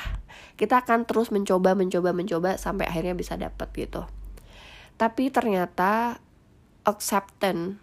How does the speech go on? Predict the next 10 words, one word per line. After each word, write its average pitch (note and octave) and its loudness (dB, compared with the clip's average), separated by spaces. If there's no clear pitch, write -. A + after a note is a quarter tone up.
terhadap E3+ 0
penolakan F3+ -2
somehow G#3 0
itu B3 0
akan G#3 -2
membuat F#3+ 0
kita G3 -2
jadi F3 0
lebih F3+ -2
legowo. D#3+ 0